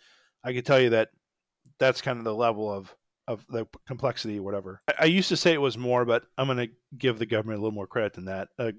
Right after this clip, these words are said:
contract anyway, a little more credit than that. Now that's, that's,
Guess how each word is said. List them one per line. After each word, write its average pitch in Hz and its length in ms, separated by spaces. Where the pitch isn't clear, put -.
contract 117 440
anyway, 98 280
a - 120
little 113 120
more 104 80
credit 107 240
than 101 100
that. 101 180
Now 151 100
that's, 175 300
that's, 156 300